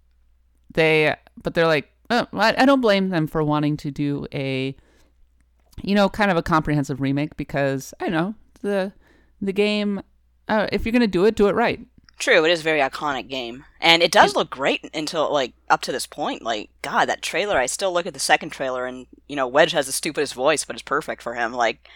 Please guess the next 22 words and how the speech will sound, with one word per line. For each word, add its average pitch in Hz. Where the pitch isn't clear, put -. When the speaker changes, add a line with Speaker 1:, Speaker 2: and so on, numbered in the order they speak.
Speaker 2:
ah, 180
it's 185
Speaker 1:
Mm-hmm. 190
Speaker 2:
just 226
like, 226
I'm, 180
I'm 220
just 311
frustrated 165
'cause -
I -
wanna 196
play 190
it -
now. 135
And 156
Speaker 1:
I, 196
Speaker 2:
it's 185
Speaker 1:
I 185
think 196
everybody 170
does. 135